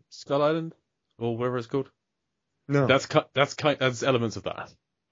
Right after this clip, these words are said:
Speaker 1: There's,
Speaker 2: Skull
Speaker 1: there's the
Speaker 2: Island?
Speaker 1: There, there's, there's a Sku-, is it Skull? I think it's Skull
Speaker 2: Is it
Speaker 1: Island.
Speaker 2: animated?
Speaker 1: Yes. It's
Speaker 2: Ah.
Speaker 1: pretty cool. Uh, it's, it's ten episodes. There's some good people in the cast. Um, the lady from The Hunt,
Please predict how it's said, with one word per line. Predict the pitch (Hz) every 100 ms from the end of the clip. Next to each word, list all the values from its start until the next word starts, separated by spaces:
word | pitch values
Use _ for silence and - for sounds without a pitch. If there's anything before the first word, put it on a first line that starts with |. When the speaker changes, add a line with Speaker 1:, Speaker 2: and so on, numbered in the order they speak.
| -
Speaker 1:
There's, | 123 120
Speaker 2:
Skull | 160 185
Speaker 1:
there's |
the | 110
Speaker 2:
Island? | 123 202 285 - _ _ _ _ -
Speaker 1:
There, | 127 127
there's, | 117 135 123
there's | - 127 127
a |
Sku-, | 117 - 135 131
is | 127
it | -
Skull? | - 160 - _ 113
I |
think | - -
it's | -
Skull | - -
Speaker 2:
Is | 123
it |
Speaker 1:
Island. | 110
Speaker 2:
animated? | 113 151 196 277 - _ _ _
Speaker 1:
Yes. | - - - - _ _ _ _ _ _ 139
It's | 143
Speaker 2:
Ah. | 127
Speaker 1:
pretty | 196
cool. | 190 92 - _ _ _
Uh, | 123 123 123
it's, | 120 131
it's | 120 113
ten | 147 147
episodes. | 143 135 143 143 143 139
There's | 120 113
some | 110 107
good | 113 120
people | 123 113
in | 113
the | 110
cast. | 120 117 120 - -
Um, | 95 98 98 92 95 _ _ _ _ _ _ _ _ _ _ _ 95 - _
the | 92
lady | 101 110
from | - 101
The |
Hunt, | 95 135 123 -